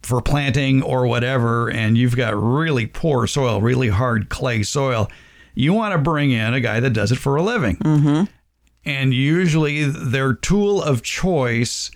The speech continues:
Speaker 1: is a two and a half to three foot diameter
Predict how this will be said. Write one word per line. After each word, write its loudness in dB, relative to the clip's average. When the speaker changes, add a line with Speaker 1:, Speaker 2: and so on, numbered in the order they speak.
Speaker 1:
is 0
a -2
two 2
and 0
a 0
half 0
to -2
three -2
foot -2
diameter 0